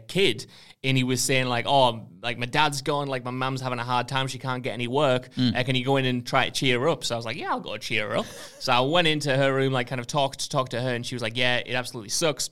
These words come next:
Speaker 1: Got no money, like, I can't get any work, but, you know, since my husband's gone, like, the company's been paying my, uh, room, so we've got this
Speaker 2: Mm.
Speaker 1: until the kid's eighteen." And then it just gave me the option to, like, give her two thousand credits.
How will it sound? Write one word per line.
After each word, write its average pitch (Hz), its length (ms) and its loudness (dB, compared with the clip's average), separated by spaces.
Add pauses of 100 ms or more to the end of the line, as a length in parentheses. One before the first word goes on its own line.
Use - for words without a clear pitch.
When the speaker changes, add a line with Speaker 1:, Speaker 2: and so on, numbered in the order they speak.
(140)
Speaker 1:
Got 131 200 -4
no 131 120 -2
money, 131 420 -2
like, 120 260 -4 (300)
I - 40 -12
can't 131 280 -2
get 120 140 -2
any 123 140 -6
work, 123 400 -4 (320)
but, 123 260 2
you 123 100 -6
know, 117 260 -2
since 131 220 -4
my 127 80 -8
husband's 123 380 -8
gone, 120 380 -6
like, 110 240 -6
the 113 80 -8
company's 123 480 -6
been 117 160 -8
paying 120 440 -4
my, 117 360 -4
uh, 107 180 -6
room, 131 400 -4
so - 120 -6
we've 113 140 -10
got 127 220 -2
this 139 160 0
Speaker 2:
Mm. 113 40 -2
Speaker 1:
until 120 220 -4
the 107 80 -10
kid's 123 300 -6
eighteen." 127 460 -2 (260)
And 147 80 4
then 170 60 6
it 170 40 0
just 170 140 0
gave 196 120 2
me 175 60 0
the 156 120 0
option 165 320 -4
to, 135 80 -2
like, 120 120 -2
give 131 140 0
her 127 100 4 (240)
two 156 140 -4
thousand 131 360 0
credits. - 460 -2